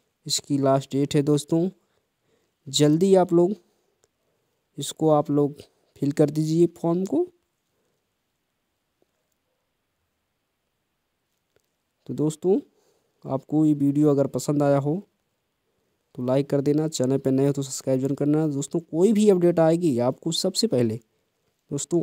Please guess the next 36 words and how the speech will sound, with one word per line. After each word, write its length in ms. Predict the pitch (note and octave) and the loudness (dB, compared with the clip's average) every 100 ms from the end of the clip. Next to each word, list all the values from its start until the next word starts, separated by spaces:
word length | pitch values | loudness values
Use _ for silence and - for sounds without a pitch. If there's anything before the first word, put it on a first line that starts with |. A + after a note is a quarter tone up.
| - | 0
आगरा 220 | C#3 D3 | 0 2
यूनिवर्सिटी 400 | D3+ D3+ - D#3 | 2 0 -2 -6
से 180 | - D3 | -4 -2
रिलेटेड 360 | C3+ C#3+ D3+ | 0 -2 -4
कोई 240 | D3+ C#3+ D3 | -4 0 0
अपडेट 280 | C3 C3+ B2 | 0 -2 -2
आती 280 | A#2 D3+ | -4 -4
है 60 | D3 | -4
आपको 220 | C3+ - | -6 -8
सबसे 320 | C3+ C#3 - F3 | -8 -8 -8 -6
पहले 220 | C#3+ C3+ | -4 -4
बताया 300 | C#3 B2+ A#2+ | -4 -4 -2
जाएगा 280 | C3 C#3 D3 | -2 -2 -4
इस 160 | D3 | -4
चैनल 220 | D3 D3+ D#3+ | -6 -4 -4
से। 140 | A#3 A#3+ _ _ _ _ _ _ - | -6 -8 _ _ _ _ _ _ -8
वीडियो 280 | C#3 D#3 F#3 | -6 0 2
को 260 | F#3 G3 G3+ _ _ _ - | 2 0 -4 _ _ _ -6
लाइक 220 | C#3 D3 | -4 -2
कर 100 | D#3+ | -2
देना, 160 | E3 E3+ | -2 -2
चैनल 300 | D3+ C#3 D3+ | 0 0 -2
पर 140 | D#3 | -4
सब्सक्राइब 440 | - C3 - C3+ C3+ | -4 -8 -4 -4 -2
जरूर 160 | C3+ | -4
करना 220 | - A#2 | -6 -6
दोस्तों। 320 | A#2 B2+ - C3 _ _ _ _ _ _ _ - | -8 -10 -14 -20 _ _ _ _ _ _ _ -4
ऐसी 300 | C#3 D3 G#3+ | 0 2 0
ही 100 | G#3 | 0
खबर 260 | E3 D#3+ | 0 0
आपको 340 | D#3 D3+ F#3 A#3+ _ _ _ _ _ _ _ _ - | 0 -2 -6 -6 _ _ _ _ _ _ _ _ -16
इस 160 | - - | -16 -16
चैनल 960 | _ _ _ _ _ _ _ - C3 C#3 | _ _ _ _ _ _ _ -12 -8 -6
पर 120 | E3+ | -2
मिलती 280 | F3 C3+ B2 | 0 0 -2
रहेगी। 340 | A2 F#2+ A#2 | -6 -8 -12